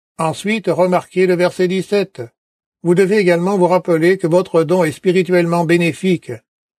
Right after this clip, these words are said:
Le verset dix-sept dit qu'il sera un fruit ou un profit qui sera crédité à votre compte spirituel. Vous en serez récompensé, je le crois,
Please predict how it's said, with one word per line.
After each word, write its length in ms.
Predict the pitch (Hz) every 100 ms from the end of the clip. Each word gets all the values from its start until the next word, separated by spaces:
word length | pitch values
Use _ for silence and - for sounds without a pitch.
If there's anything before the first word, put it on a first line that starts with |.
| _ _
Le 80 | 160
verset 300 | 160 175 214
dix-sept 440 | 185 165 180 185 175
dit 280 | 160 185
qu'il 160 | 175 160
sera 400 | - 165 170 160
un 60 | -
fruit 380 | - 170 143 - _ _ _ 180
ou 100 | 180
un 100 | 170
profit 520 | 190 180 - 190 165
qui 100 | 170
sera 300 | 185 165 165
crédité 680 | - 180 175 160 156 135 _ _
à 100 | 170
votre 320 | 175 185 180
compte 400 | 165 175 175 170
spirituel. 880 | - 180 165 170 180 175 147 110 110 _ _ _ -
Vous 200 | 165 202
en 80 |
serez 320 | 214 208 185 185
récompensé, 880 | 185 190 185 185 175 - 185 151
je 100 | 131
le 160 | 165 170
crois, 420 | - 175 165 -